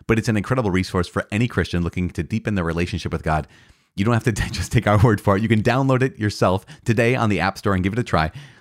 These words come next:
There is a completely free version of the app with a ton of great content. But if you want to unlock the full set of thousands of meditations for free,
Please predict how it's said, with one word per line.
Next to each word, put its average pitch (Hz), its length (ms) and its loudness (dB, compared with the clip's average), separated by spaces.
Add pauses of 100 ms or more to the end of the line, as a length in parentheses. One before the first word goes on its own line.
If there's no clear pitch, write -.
(100)
There 139 100 4
is 147 80 0
a 160 80 0
completely 156 500 0
free 202 280 -2
version 110 260 0
of 82 100 0
the 78 120 0
app 78 240 -4
with 98 160 -4
a - 20 -14
ton 160 220 -4
of 147 80 0
great 98 160 0
content. 78 440 -4 (420)
But - 140 2
if - 140 -4
you 120 80 2
want 117 140 0
to - 80 -6
unlock 95 380 2
the 92 80 -4
full 131 300 -4
set - 180 -6
of 82 120 -6
thousands 139 520 -2
of 127 80 2
meditations 101 520 0
for 92 160 -4
free, 123 340 -2